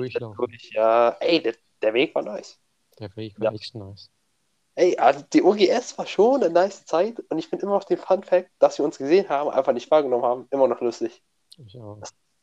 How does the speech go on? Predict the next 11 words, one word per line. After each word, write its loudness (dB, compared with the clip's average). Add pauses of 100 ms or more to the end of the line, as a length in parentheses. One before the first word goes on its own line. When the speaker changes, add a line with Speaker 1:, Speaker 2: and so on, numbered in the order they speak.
(260)
Speaker 2:
das 2
ist -8
bei 2
so 4
vielen, -2
es -6
war 4
safe 4
schon -4
bei 0 (640)
Miguel. 4